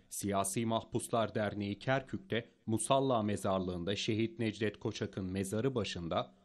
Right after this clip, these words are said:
anma töreni düzenledi. Anma töreninde hazır bulunan yetkililer ve Türkmen şahsiyetler, devrik rejim tarafından on altı Ocak bin dokuz yüz seksen tarihinde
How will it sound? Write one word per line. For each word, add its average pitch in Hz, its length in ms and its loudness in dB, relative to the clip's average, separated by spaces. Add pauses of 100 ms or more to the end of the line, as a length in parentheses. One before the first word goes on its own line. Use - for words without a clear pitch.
(140)
anma 92 360 -2
töreni 87 360 -6
düzenledi. 92 680 -2 (600)
Anma 123 360 2
töreninde 147 480 4
hazır 139 380 2
bulunan 135 360 4
yetkililer 123 720 2
ve 139 120 0
Türkmen 131 480 0
şahsiyetler, 104 920 0 (200)
devrik 113 520 2
rejim 131 320 4
tarafından 127 640 2
on 151 220 4
altı 131 280 2
Ocak 123 440 0
bin 127 160 2
dokuz 123 320 0
yüz 95 200 -2
seksen 131 520 0
tarihinde 92 720 0